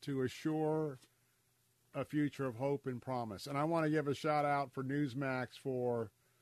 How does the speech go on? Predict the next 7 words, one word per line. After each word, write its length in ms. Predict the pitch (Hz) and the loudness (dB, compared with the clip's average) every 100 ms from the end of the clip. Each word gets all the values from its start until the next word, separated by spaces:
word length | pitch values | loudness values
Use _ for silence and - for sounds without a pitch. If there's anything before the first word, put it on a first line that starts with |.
| _ _ | _ _
publishing 580 | 156 160 151 - 139 131 | -2 0 0 0 -2 0
this 180 | 131 - | -2 -4
complete 480 | - 123 139 135 127 | -6 -6 -2 -2 -2
article. 560 | 139 131 117 - 113 104 _ _ _ _ _ _ _ _ _ _ _ _ _ _ _ | -2 -2 -2 -8 -16 -16 _ _ _ _ _ _ _ _ _ _ _ _ _ _ _
Give 200 | 131 131 | -4 0
them 200 | 131 131 | 0 0
all 460 | 131 131 143 147 | 0 0 0 0